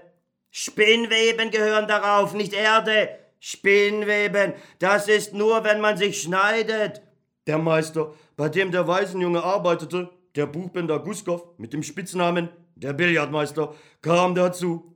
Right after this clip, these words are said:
ein nachlässig und flüchtig aus ungeschlachten Knochen und alter, abgeschabter Haut zusammengeflickter Mann mit zusammengekniffenen, in die Ferne blickenden Augen,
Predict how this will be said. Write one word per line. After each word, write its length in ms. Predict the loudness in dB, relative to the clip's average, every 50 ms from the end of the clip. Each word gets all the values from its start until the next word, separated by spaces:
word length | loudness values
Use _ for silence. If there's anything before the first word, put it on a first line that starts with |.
| _ _
ein 220 | -4 -4 -2 0
nachlässig 560 | 0 0 0 0 0 -2 -4 -4 -4 -8 -12 -12 -16 _ _ _ _
und 240 | -4 -2 -2 -2 -4
flüchtig 600 | -6 -4 -2 -2 -2 -4 -4 -8 -8 -10 -6 -2
aus 220 | -2 -2 -2 -4
ungeschlachten 880 | -8 -12 -8 -8 -6 -6 -6 -6 -6 -6 -4 -4 -4 -4 -4 -10 -16 -16 -10
Knochen 440 | -2 0 0 0 0 -2 -6 -10 -12 -14 -14 _
und 200 | -6 -6 -6 -4 -4
alter, 460 | -2 -2 -2 -2 -2 -2 -4 -2 -2
abgeschabter 840 | -4 -4 -4 -4 -6 -6 -4 -2 -2 0 -2 -2 -2 -4 -4 -2 0
Haut 260 | 0 0 -2 -2 -4
zusammengeflickter 960 | -10 -12 -8 -6 -6 -4 -4 -6 -6 -8 -8 -6 -6 -6 -6 -4 -2 0 0
Mann 260 | 0 0 -2 -4 -4 -10 -16 -20 -16 _
mit 200 | -6 -6 -6 -6
zusammengekniffenen, 1120 | -8 -10 -6 -4 -2 -2 -2 -2 -4 -4 -6 -6 -4 -4 -4 -4 -4 -4 -6 -6 -6 -8 -14 -20 -12 _
in 140 | -4 -4 -2
die 100 | -2 -4
Ferne 460 | -6 -2 0 2 2 2 0 0 -2
blickenden 520 | -4 -4 -4 -6 -4 -4 -4 -4 -2 -2 0
Augen, 440 | 0 0 0 0 -4 -6 -10 -14